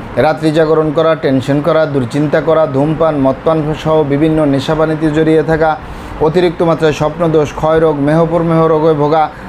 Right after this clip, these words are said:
অথবা হস্তমৈথুনের মতো বদভ্যাসে জড়িয়ে থাকা, খারাপ জায়গায় যাতায়াত করা, এই জিনিসগুলো যুবকদের ভিতরে বেশি। রাত্রি জেগে জেগে বিশেষ বিভিন্ন জায়গায় মেসেজ করা, ঘুম না, টাইম মতো, সময় মতো না ঘুমানো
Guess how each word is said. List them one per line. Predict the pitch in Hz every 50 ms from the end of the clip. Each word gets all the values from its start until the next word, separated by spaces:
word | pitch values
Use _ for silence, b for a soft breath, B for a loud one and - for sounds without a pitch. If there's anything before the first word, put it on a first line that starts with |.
| B B
অথবা | 135 135 156 156 170 170 170 165
হস্তমৈথুনের | 143 151 160 156 - 190 175 170 170 156 165 160 165
মতো | 160 156 147 165 139
বদভ্যাসে | 123 131 147 175 180 170 175 165 156 165 156
জড়িয়ে | 147 156 156 160 165 165
থাকা, | 160 160 156 156 160 156
খারাপ | 147 - 143 143 156 160 151 147
জায়গায় | 160 156 160 156 143
যাতায়াত | 135 - 131 165 160 160 156 -
করা, | - 165 165 156 151 B B B B B B
এই | 156 175
জিনিসগুলো | 175 196 214 214 208 185 185 196 202
যুবকদের | 180 160 180 180 196 190 180 185 190
ভিতরে | 180 185 165 190 185 185
বেশি। | 160 185 175 - 208 165 117 - B B B B -
রাত্রি | 143 170 175 165 175 185 175
জেগে | 156 156 165 160 170
জেগে | 151 160 170 165 170
বিশেষ | 147 156 143 - 185 175 160 143 - - - - - - -
বিভিন্ন | 143 135 151 165 180 185 180 175
জায়গায় | 165 165 160 160 156 147
মেসেজ | 139 147 143 139 175 165 170 - -
করা, | 190 170 170 160 151 - - - - - - 117 113
ঘুম | 139 160 175 190 190 190 190 -
না, | 147 151 156 - 139 135 - - - - -
টাইম | 160 156 170 175 185
মতো, | 180 180 165 185 175
সময় | - - 175 170 175 180 185
মতো | 180 180 180 175 175
না | 160 160 156 156 156
ঘুমানো | 147 151 165 170 175 175 175 170 170 165